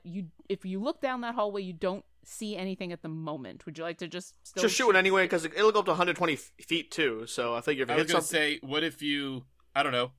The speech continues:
Speaker 3: light the end of your arrow on fire with your torch, and then you have light going even further?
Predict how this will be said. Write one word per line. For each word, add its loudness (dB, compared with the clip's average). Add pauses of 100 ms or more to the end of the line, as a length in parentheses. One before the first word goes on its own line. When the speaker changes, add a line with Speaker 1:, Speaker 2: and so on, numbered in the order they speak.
(420)
Speaker 3:
light -2
the -2
end 0
of -2
your -2
arrow 2
on -2
fire -4 (100)
with -14
your -6
torch, -4
and -2
then 2
you -2
have 2 (260)
light 0
going 0
even -4
further? -6